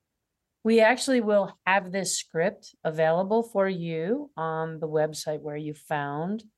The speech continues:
Lions, Tigers, Bears, M I. So if you wanted to take a look at the script before you listened in,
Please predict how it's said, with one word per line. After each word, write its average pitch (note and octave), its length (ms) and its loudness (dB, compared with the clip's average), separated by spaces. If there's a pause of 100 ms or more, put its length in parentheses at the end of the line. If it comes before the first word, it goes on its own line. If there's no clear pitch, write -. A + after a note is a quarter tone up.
(200)
Lions, D#3 600 -4
Tigers, C#3+ 720 -8 (400)
Bears, E3 420 -2
M E3 300 -8
I. D3 440 -8 (440)
So A#3+ 220 6
if A3+ 120 2
you G#3 120 -4
wanted G3 640 0
to F3 100 -12
take F#3 240 -8
a E3+ 40 -2
look F#3+ 200 -4
at F3 140 -14
the D#3+ 80 -8
script - 720 -6 (760)
before A#3 680 2
you F3 340 -4
listened D#3 460 -2
in, E3 300 -6